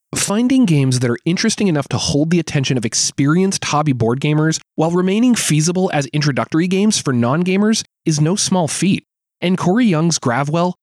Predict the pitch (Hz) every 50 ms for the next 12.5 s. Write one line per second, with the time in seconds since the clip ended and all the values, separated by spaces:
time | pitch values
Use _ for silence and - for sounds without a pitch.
0 | _ - - - 214 214 196 208 180 - 147 151 151 143 - 131 113 - - 127
1 | 127 147 165 170 151 123 - - 90 73 64 - 117 - _ _ _ 185 190 233
2 | 220 - - 269 262 254 240 - - - 190 160 - - - 131 107 - - -
3 | - _ _ _ _ _ _ - - 185 214 240 269 262 - - 175 180 - -
4 | - - - 139 151 147 - 131 - 117 - - - 135 131 190 196 214 202 208
5 | 165 151 131 127 127 131 143 - _ 196 208 220 220 - - 185 175 175 160 151
6 | 127 117 101 90 76 67 - - - _ _ _ _ _ - 135 - 147 175 208
7 | 214 - 196 185 - 180 170 - - 160 127 123 123 131 151 - 110 208 180 -
8 | - - - 185 175 - 226 - - 170 160 156 - - - 147 139 - - -
9 | - - 113 117 131 160 190 196 - - 113 92 92 - - - _ _ - 170
10 | 165 170 151 139 131 139 175 196 - - 220 233 - - 165 165 147 - - -
11 | 107 107 110 - - - 220 175 87 - 123 - - _ _ _ _ _ - 226
12 | 262 - - - - 165 147 143 143